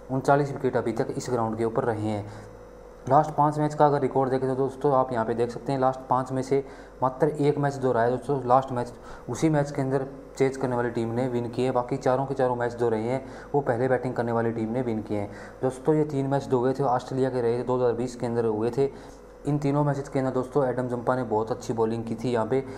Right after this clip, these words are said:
और तीन मैच के अंदर दस wicket वो निकाल गए थे। दो मैच के अंदर तीन तीन wicket लिए थे, एक मैच के अंदर चार wicket इनके नाम रहा था। तो हो सकता है दोस्तों, इस मैच के अंदर भी आपको spinners के द्वारा कुछ wicket ऐसी, इसी तरीके से आपको देखने को मिल सकते हैं कि वो भी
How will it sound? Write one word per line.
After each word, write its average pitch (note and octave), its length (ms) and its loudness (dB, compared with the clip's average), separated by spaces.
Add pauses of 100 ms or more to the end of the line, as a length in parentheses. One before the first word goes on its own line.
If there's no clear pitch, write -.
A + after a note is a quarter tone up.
(320)
और D3+ 60 2 (120)
तीन D3 160 4
मैच C3 220 -2
के - 80 -6
अंदर B2 120 -2
दस B2+ 180 -4
wicket A#2+ 240 -2
वो A#2+ 180 2
निकाल G#2+ 320 0
गए G#2+ 180 0
थे। G#2+ 100 -4 (280)
दो B2 180 2
मैच C3+ 200 0
के C3+ 100 -2
अंदर C3 140 0
तीन A#2+ 200 -6
तीन C3+ 160 -2
wicket C3 280 -2
लिए C3+ 140 0
थे, D3 100 0 (120)
एक C3 100 -2
मैच B2 200 -2
के A#2+ 100 -4
अंदर B2 100 0
चार A#2 280 2
wicket A2 220 -2
इनके G#2+ 240 -2
नाम G#2+ 200 -2
रहा G#2 140 4
था। G2+ 160 -6 (300)
तो C3+ 60 2
हो B2+ 140 2
सकता C#3 260 -2
है C3+ 60 2
दोस्तों, C#3 300 0
इस C3 140 -4
मैच A#2 200 -2
के A#2+ 80 -6
अंदर A#2 160 0
भी A2+ 140 -2
आपको B2+ 260 0
spinners A#2 460 -4
के B2 120 0
द्वारा A#2 320 2 (340)
कुछ C3+ 200 0
wicket B2 280 -2
ऐसी, A#2+ 340 -2 (240)
इसी C#3 160 -2
तरीके A#2 340 -2
से B2+ 120 0
आपको B2 240 0
देखने A2+ 280 0
को B2 120 -2
मिल A#2 140 -2
सकते - 280 -6
हैं B2 80 -4
कि C3+ 100 -2
वो B2 220 0
भी B2 220 -2